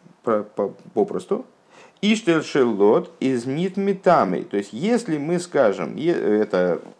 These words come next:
от лица александрийцев мы говорим, то есть, если мы скажем, что, э, смерть, о, вернее, осквернение мертвым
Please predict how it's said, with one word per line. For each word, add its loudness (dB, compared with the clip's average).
от -6
лица -2
александрийцев -6
мы -10
говорим, -2
то -8
есть, -6
если 0
мы 0
скажем, -2
что, 2
э, -2
смерть, -2
о, 8
вернее, 4
осквернение 2
мертвым -4